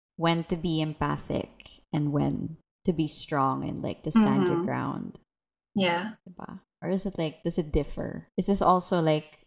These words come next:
Speaker 1: something that calls for discernment?
Speaker 2: Yeah, I think the key there is just to pause and to process the situation before you respond.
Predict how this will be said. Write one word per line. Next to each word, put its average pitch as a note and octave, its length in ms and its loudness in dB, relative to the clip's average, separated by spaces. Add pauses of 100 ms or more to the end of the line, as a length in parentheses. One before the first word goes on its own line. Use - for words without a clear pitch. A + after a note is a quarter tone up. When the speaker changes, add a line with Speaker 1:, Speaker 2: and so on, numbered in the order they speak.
Speaker 1:
something D#3 440 -4
that C#3+ 160 -4
calls C#3+ 320 -2
for C#3+ 160 -6
discernment? - 720 -4 (500)
Speaker 2:
Yeah, G#3 460 6
I A3 100 6
think D#4+ 500 4 (800)
the G#3+ 140 4
key B3+ 320 6
there G#3 240 6
is G3+ 240 0
just G3+ 340 0
to G3+ 360 4
pause G#3+ 540 6 (580)
and G3+ 220 4
to G#3 200 8
process F3+ 880 2
the G3 80 4
situation F#3 760 2
before G#3+ 440 8
you F#3+ 300 4
respond. - 760 2